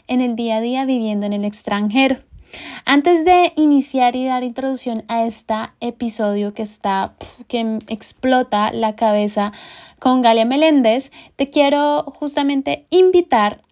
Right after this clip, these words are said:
porque, eh, a partir del diecisiete de septiembre, del quince de septiembre,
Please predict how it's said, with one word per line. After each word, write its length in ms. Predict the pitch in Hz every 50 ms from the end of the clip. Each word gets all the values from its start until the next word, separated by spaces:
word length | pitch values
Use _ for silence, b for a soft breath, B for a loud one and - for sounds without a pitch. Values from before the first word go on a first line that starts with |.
| - -
porque, 580 | - 240 240 233 _ - 240 226 220 233 - _ -
eh, 140 | - 220 220
a 160 | 214 214 214
partir 580 | 220 220 214 220 _ - 254 269 269 285 269 285
del 640 | 254 262 285 285 285 285 285 285 285 285 285 269
diecisiete 680 | 277 277 294 285 285 254 - - 330 381 392 381 - 392 403 427 392
de 160 | 330 254 285 277
septiembre, 600 | 277 - 233 - - 269 277 285 269 240 226 233
del 200 | 226 226 226 -
quince 260 | 302 330 339 - 370
de 60 | 349
septiembre, 680 | - - 285 - - 240 220 214 208 208 247 311 -